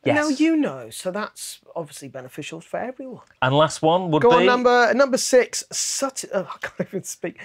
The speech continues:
Speaker 2: No worries.
Speaker 1: <coughs> Yeah, submit to Spotify editorial playlists.
Speaker 2: Yes, we've mentioned this before, and you can go t-, direct to Spotify and say, "Dear Mister Spotify, can you please include me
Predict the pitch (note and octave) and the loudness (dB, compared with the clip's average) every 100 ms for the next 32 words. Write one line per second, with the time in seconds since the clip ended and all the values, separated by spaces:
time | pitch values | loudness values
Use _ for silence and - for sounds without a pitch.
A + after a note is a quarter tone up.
0 | - A2 F#2 F2 - B3 - A3 - - | -2 0 2 2 2 0 2 0 0 -4
1 | C4+ C4 D4+ - - - G#3+ F#3+ - C4 | -2 0 -2 -4 -16 -8 -8 -6 -4 -4
2 | A#3+ G#3+ G#3 G#3 G#3 G#3 G#3 - _ - | -4 -4 0 2 2 0 -6 -18 _ -8
3 | F3 G#3+ - F#3+ G3 F3+ - - F3+ E3+ | -6 -6 -4 -4 -4 -6 -10 -8 -8 -8
4 | - - D#3 - C3 D3 - G2+ - - | -14 -4 -4 -2 -2 -2 -2 -8 -8 -12
5 | - C3 B2+ B2+ B2+ A#2 A2 D3+ D3+ C3+ | -4 2 4 2 0 -2 -4 -6 -4 0
6 | A#2 A#2 - - A2 E3+ F3 D#3 C3 - | 0 0 -4 -14 0 0 2 0 0 -2
7 | - - B2 - G#2+ G#2 - F#2 F#2 F#2+ | -16 -12 -6 -4 -4 -6 -4 -4 -4 -10
8 | - G2 - _ _ - F#3+ F3+ D3 A#2 | -4 -4 -4 _ _ 0 2 2 -4 -8
9 | - A2+ - F#2 F2+ F#2+ - E3 D#3 D3 | -4 -4 -4 -6 -6 -6 -4 -4 -4 -6
10 | - D3 B2+ - B2+ - A#2 G#2 | -4 -4 -4 -8 -10 -6 -6 -8